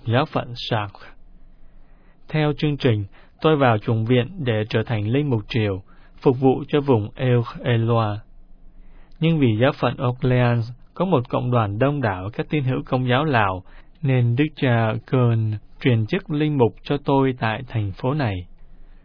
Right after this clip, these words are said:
Tôi muốn tìm cách thức tỉnh đức tin nơi các đồng hương Lào trẻ tuổi của tôi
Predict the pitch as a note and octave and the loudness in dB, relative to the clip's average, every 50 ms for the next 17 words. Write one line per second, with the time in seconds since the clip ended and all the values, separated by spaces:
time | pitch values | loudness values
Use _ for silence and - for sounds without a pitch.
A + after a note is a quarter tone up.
0 | - - - - - - - - - - - D3+ D3+ D3 C#3 C#3 D#3 F#3 G3 - | -20 -20 -20 -20 -20 -20 -20 -20 -6 0 2 2 4 4 4 2 2 0 0 2
1 | D#3+ B2 A2 G2 F#2 F#2 - D3 F3 F3 - - - - - - - G#3 - - | 2 2 2 2 -2 -4 -4 -2 -4 -4 -6 -12 -20 -20 -14 -10 -10 -10 -10 -4
2 | - - A#2+ F#2+ G2 G2 A2+ C3 F3+ F3+ - - D#3+ D3 C#3+ C#3+ C#3 C3+ - - | 0 0 0 0 0 -2 -2 -2 -4 -4 -2 2 4 4 4 2 0 -4 -8 -14
3 | - - - - D#3 D#3+ D#3+ D#3 - A3 - - C3 A#2+ A2+ G#2 A2+ D#3 D#3+ E3 | -20 -12 -6 -2 0 2 2 2 0 -2 0 2 4 4 4 4 2 2 2 2
4 | D#3+ C#3+ B2 A2+ G#2 G2 G2 - - B2+ A2 G#2+ - A#2 G#2 G2 G#2 G#2 - - | 2 2 4 2 2 0 -2 -2 0 0 0 0 0 0 0 0 0 -2 -4 -6
5 | G#2 G2 - C3+ B2+ C3 B2+ B2+ | -8 -4 0 2 2 2 2 0